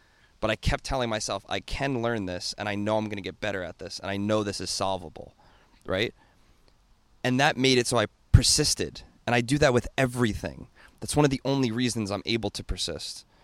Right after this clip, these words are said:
because things are going to be hard. So if you're going into it with the mindset of, like, expecting it to be easy or expecting yourself to learn quickly,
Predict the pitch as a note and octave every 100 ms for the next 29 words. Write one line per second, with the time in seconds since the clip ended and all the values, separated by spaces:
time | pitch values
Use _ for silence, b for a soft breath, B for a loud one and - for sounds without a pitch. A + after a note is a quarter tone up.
0 | b - C3 - C#3 C#3+ D3 C3 C3 A#2
1 | G#2 - A2+ F#2 F#2 - b b b b
2 | - B2 C3+ D3+ D#3 D3 A2+ C3 D3+ D3+
3 | A#2+ A2 G#2+ A2 A2 - A2 G2 G2 G2
4 | F2+ - - b b b - - - A2+
5 | A#2+ A2+ G#2+ G#2+ G#2 A#2+ D3 E3+ b b
6 | b - A2 G#2+ - - A#2 A#2+ A#2+ A#2
7 | A#2 b b b - A#2 - B2 - A2
8 | G2+ A2 A2+ - A2+ - D#3+ F#3+